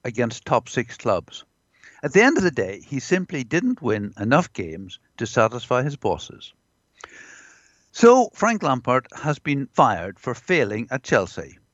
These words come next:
and he has been replaced by Thomas Tuchel, recently fired for failing at Paris Saint-Germain, where he was replaced by Mauricio Pochettino, fired by Tottenham for failing there.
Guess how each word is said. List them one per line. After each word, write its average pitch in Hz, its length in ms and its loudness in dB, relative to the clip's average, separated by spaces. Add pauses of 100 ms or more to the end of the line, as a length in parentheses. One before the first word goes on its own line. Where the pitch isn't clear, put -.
(420)
and 247 320 4
he 170 200 -8
has 156 200 0
been 170 200 -8
replaced 110 500 -6
by 143 120 0
Thomas 113 380 -2
Tuchel, 98 460 2 (400)
recently 120 720 0
fired 107 560 -2
for 123 160 -4
failing 104 520 -4 (380)
at 120 220 0 (120)
Paris 107 300 0
Saint-Germain, 104 680 0 (640)
where 247 140 8
he 311 100 4
was 156 180 2
replaced 120 420 0
by 131 140 2
Mauricio 110 760 -2
Pochettino, 117 680 0 (560)
fired 123 560 4
by 131 120 0
Tottenham 107 480 0
for 120 180 -6
failing 117 460 -2
there. 90 420 -2